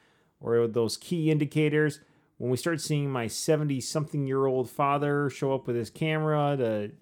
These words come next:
take photos, and honestly, I mean, people make fun of, like, "Oh, he's there to take pictures of his kid." It's like, no, he's practicing his photography, and we're subjects. <laughs> And he knows I'll be there 'cause we're, it's crappy lighting conditions.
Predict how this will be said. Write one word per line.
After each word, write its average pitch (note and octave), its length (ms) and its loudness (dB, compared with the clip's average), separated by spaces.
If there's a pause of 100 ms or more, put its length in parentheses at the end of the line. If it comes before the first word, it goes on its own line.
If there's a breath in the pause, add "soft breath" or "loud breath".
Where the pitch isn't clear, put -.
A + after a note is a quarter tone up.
(140)
take - 200 -4
photos, C3 340 0
and B2 400 -4 (200)
honestly, A#2 480 -6 (140)
I - 40 -10
mean, G2+ 220 -10 (640 soft breath)
people G3 220 4
make D3+ 140 6
fun E3 120 4
of, C#3+ 60 4
like, B2 140 0
"Oh, C#3 160 6
he's B2+ 120 0
there C3 200 2
to B2 60 0
take B2+ 220 -4
pictures B2+ 460 0
of A#2 140 -2
his G#2 140 -8
kid." C#3+ 320 2
It's A2 120 -12
like, G2+ 140 -10
no, F#2 340 -12
he's G2+ 360 -14 (520)
practicing C3 460 0
his A2+ 100 -6
photography, A#2+ 760 -6 (880)
and A2 480 -4
we're G#2+ 140 -4
subjects. G#2+ 600 -8
<laughs> - 40 -20 (1200 soft breath)
And C#3+ 240 0
he C#3+ 100 4
knows C3+ 220 2
I'll C3 80 2
be B2+ 80 2
there B2+ 280 2
'cause B2 200 0
we're, A2+ 280 -2 (340 soft breath)
it's B2+ 240 -2 (260)
crappy D3 440 0
lighting B2+ 300 4
conditions. E3 720 0